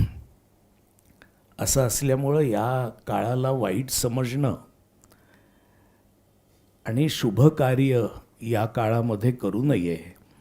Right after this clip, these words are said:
अशी जी समजूत आहे, ती समजूत, अ, बाहेरच्या समाजामध्ये आहे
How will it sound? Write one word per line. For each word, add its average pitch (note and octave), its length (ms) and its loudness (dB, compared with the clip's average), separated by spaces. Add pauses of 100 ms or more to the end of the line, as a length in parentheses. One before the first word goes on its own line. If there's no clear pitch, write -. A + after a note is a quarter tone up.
(1160)
अशी C#3 300 -2
जी D3 160 0
समजूत A#2+ 500 -2
आहे, F2+ 260 -6
ती A2+ 240 -8
समजूत, A2+ 720 -6
अ, A#2+ 160 -2 (360)
बाहेरच्या A2+ 640 -4
समाजामध्ये A#2 800 -2
आहे G2 440 -2